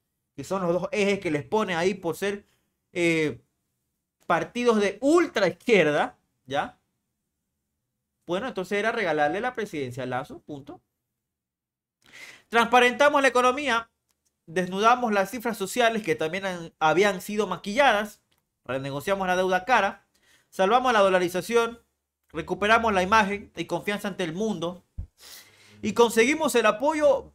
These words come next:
financiero de la comunidad internacional. Mientras recogi-, mientras corregíamos todo lo que se había dañado,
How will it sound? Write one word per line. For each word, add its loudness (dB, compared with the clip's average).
financiero 0
de 2
la 0
comunidad -4
internacional. -6
Mientras 0
recogi-, 0
mientras -2
corregíamos -2
todo 2
lo -2
que -10
se -8
había 0
dañado, -2